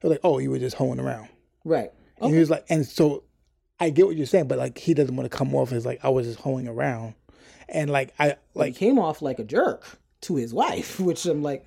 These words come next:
Speaker 1: Once
Speaker 2: hoeing
Speaker 1: again,
Speaker 2: around would have seemed better.
Speaker 1: once again, I understand that.
Speaker 2: Mm-hmm.
Speaker 1: <laughs> I, I'm saying how you responded was
Speaker 2: Mm-hmm.
Speaker 1: incorrect.
Speaker 2: 'Cause I
Speaker 1: But,
Speaker 2: feel, I
Speaker 1: but, but I, I, I think that's,
Speaker 2: Yeah.
Speaker 1: I, I think that's what was in his mindset when he was addressing it. He was like,
Speaker 2: Yeah.
Speaker 1: "I don't wanna,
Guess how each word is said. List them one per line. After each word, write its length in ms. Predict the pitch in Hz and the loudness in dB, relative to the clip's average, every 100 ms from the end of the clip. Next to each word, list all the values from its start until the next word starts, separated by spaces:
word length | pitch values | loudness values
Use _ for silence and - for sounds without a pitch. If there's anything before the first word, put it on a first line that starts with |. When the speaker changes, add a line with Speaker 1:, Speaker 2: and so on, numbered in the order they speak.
| _ 202 | _ -4
Speaker 1:
Once 180 | 151 - | -4 2
Speaker 2:
hoeing 120 | 294 294 | 4 4
Speaker 1:
again, 100 | 269 | 4
Speaker 2:
around 240 | 330 233 | 2 2
would 80 | 175 | -2
have 80 | 151 | 0
seemed 200 | 208 170 | 2 4
better. 260 | 240 - - | 2 0 -6
Speaker 1:
once 180 | 151 131 | -8 -4
again, 240 | 139 123 117 _ _ _ | -6 -6 -12 _ _ _
I 120 | 139 139 | -2 0
understand 440 | 123 - - 127 | -2 -4 -2 0
that. 100 | 185 | 4
Speaker 2:
Mm-hmm. 380 | 180 165 156 170 | 4 4 2 0
Speaker 1:
<laughs> 60 | 160 | 2
I, 200 | 139 139 | 0 0
I'm 160 | 139 | -4
saying 200 | 127 151 | 0 -2
how 180 | 123 123 | 0 0
you 220 | 135 127 127 | 0 -2 -6
responded 340 | - 147 127 | -6 -4 -2
was 140 | 120 120 | -4 -2
Speaker 2:
Mm-hmm. 160 | 147 170 | -2 0
Speaker 1:
incorrect. 300 | 120 113 - - - | -2 -4 -10 -8 -4
Speaker 2:
'Cause 100 | 262 | 2
I 80 | 311 | 4
Speaker 1:
But, 120 | 359 | 4
Speaker 2:
feel, 140 | 392 - - | 2 -2 0
I 100 | 277 | 4
Speaker 1:
but, 180 | 190 165 | 4 4
but 220 | 180 - - | 2 0 -2
I, 100 | 165 | -2
I, 180 | 160 165 160 | 0 0 0
I 20 | |
think 300 | - 165 131 | 2 0 2
that's, 240 | 143 139 - - - - - | 0 0 -4 -16 -20 -20 -12
Speaker 2:
Yeah. 200 | 214 156 | -4 0
Speaker 1:
I, 80 | 165 165 | 0 0
I 60 | |
think 280 | 165 185 143 | 4 4 4
that's 260 | 151 147 - | 0 0 2
what 220 | 143 135 | 0 2
was 160 | 139 117 | 0 0
in 140 | 143 | -2
his 160 | 135 120 | -2 0
mindset 420 | 135 131 127 127 | 0 0 -2 -2
when 80 | 135 | 0
he 60 | 123 | 2
was 160 | 123 | 0
addressing 460 | 120 117 151 - 131 | 0 2 2 2 -2
it. 20 | |
He 60 | 127 | 0
was 160 | 123 | 2
like, 100 | 127 | 0
Speaker 2:
Yeah. 160 | 123 131 | 0 2
Speaker 1:
"I 20 | |
don't 140 | 135 | 0
wanna, 380 | 131 127 123 117 | 0 -2 -2 -6